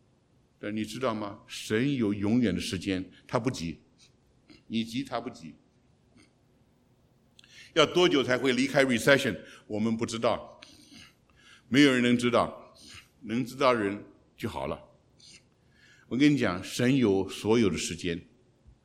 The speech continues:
他可以坐下来慢慢等。为什么？等到你我清醒过来，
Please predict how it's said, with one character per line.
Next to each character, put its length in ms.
他 200
可 120
以 60
坐 180
下 140
来 100
慢 220
慢 220
等。 120
为 160
什 140
么？ 200
等 160
到 160
你 160
我 180
清 300
醒 200
过 140
来， 180